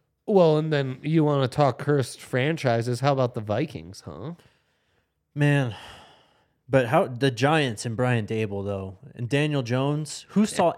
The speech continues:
Speaker 2: any of this
Speaker 1: No,
Speaker 2: coming?
Speaker 1: no. D J, D J's like
Speaker 2: Legit.
Speaker 1: Yeah, no, he's legit. He's legit. Um,
Speaker 2: Saquon, too. Man, that was a really fun game. Um,
Speaker 1: Yeah, that was. Yeah.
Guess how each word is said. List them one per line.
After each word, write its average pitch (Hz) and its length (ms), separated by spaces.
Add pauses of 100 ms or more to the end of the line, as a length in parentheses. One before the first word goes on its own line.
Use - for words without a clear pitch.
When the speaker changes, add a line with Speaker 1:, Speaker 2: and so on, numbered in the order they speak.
Speaker 2:
any 170 320
of 127 80
this 120 200
Speaker 1:
No, 131 180
Speaker 2:
coming? 131 200
Speaker 1:
no. 131 140 (360)
D 165 260
J, 156 180 (340)
D 151 220
J's 117 400
like 90 520 (720)
Speaker 2:
Legit. 113 580
Speaker 1:
Yeah, 113 540
no, 107 220
he's 104 240
legit. 92 560
He's 104 220
legit. 95 560
Um, 82 540 (120)
Speaker 2:
Saquon, 147 680
too. 131 360
Man, 113 280
that 131 140
was 147 120
a 107 80
really 113 260
fun 98 300
game. 98 400 (240)
Um, 101 320
Speaker 1:
Yeah, 87 260
that 92 240
was. - 480 (240)
Yeah. 82 280